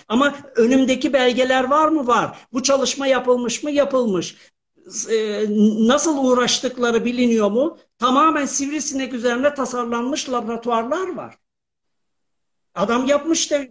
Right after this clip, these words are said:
Soğuk Savaş döneminde Rusların üzerine enfekte edilmiş sivrisinekleri atarsak ne kadar zamanda ne kadar ulaşır?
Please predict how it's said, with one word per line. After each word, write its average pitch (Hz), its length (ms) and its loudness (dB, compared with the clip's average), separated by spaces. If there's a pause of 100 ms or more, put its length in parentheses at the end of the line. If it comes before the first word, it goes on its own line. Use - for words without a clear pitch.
Soğuk 254 300 2
Savaş 269 360 0
döneminde 233 460 0
Rusların 262 400 -2
üzerine 247 460 -2 (280)
enfekte 247 500 0
edilmiş 240 560 -2
sivrisinekleri 233 680 -6
atarsak 240 480 -4
ne 262 120 -8
kadar 220 260 -2
zamanda 190 400 -4
ne 311 160 -2
kadar 269 240 -2
ulaşır? 139 460 -10